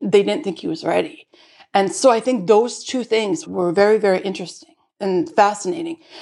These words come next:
And when I wrote the book, I started the book with a biography chapter. And I debated whether to include the chapter because, you know, there are several books that are already written about both Obama and Merkel.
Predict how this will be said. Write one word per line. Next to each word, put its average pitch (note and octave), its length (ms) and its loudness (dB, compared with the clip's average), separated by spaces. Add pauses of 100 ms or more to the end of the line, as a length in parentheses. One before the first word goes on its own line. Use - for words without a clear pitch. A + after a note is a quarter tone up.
(200)
And G#3+ 140 -2
when G#3 100 2
I G3 100 4
wrote A#3 340 4
the - 80 -4
book, F3+ 460 0
I G#3+ 80 2
started C4 400 2
the B3 60 0
book A3 240 2
with G3 140 -6
a E3+ 40 -4
biography F#3 640 2
chapter. - 460 -2 (560)
And G3+ 260 4
I G3+ 160 2
debated A#3 480 4
whether G#3+ 300 2
to G3 280 -6
include G#3+ 420 -4
the F#3+ 80 2
chapter E3 460 -4
because, E3+ 640 0
you A3 120 -4
know, G3 100 0
there F#3+ 140 2
are F#3 80 -4
several A#3 440 2
books F3 320 -4
that F#3+ 140 -2
are F#3+ 40 2
already F#3 440 0
written E3+ 300 -2
about E3+ 340 -2
both E3+ 280 0
Obama F3 440 2
and E3+ 100 4
Merkel. E3 480 0